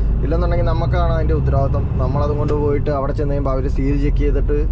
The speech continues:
ഇത് റോങ് ആണ് എന്ന് പറഞ്ഞു കഴിഞ്ഞാൽ ചിലപ്പോൾ അത് മൊത്തം നമ്മുടെ തലയിലിരിക്കും. അപ്പോൾ അതുകൊണ്ട് എപ്പോഴും നമ്മൾ കൺഫേം ചെയ്യുക,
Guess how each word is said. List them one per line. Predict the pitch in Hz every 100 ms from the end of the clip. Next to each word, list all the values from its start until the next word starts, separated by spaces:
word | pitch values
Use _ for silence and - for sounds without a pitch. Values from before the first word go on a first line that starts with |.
| - - - - -
ഇത് | 151
റോങ് | 143 151 160
ആണ് | 156 151 156
എന്ന് | 147
പറഞ്ഞു | 151 147 151
കഴിഞ്ഞാൽ | 151 151 151 - - - -
ചിലപ്പോൾ | 147 - 156
അത് | 151
മൊത്തം | 156 180 170
നമ്മുടെ | 156 156
തലയിലിരിക്കും. | 147 151 131 117 - - - - - - -
അപ്പോൾ | 113
അതുകൊണ്ട് | 110 - - - -
എപ്പോഴും | 156 156 - - - -
നമ്മൾ | - - 180
കൺഫേം | 170 175 170
ചെയ്യുക, | 151 143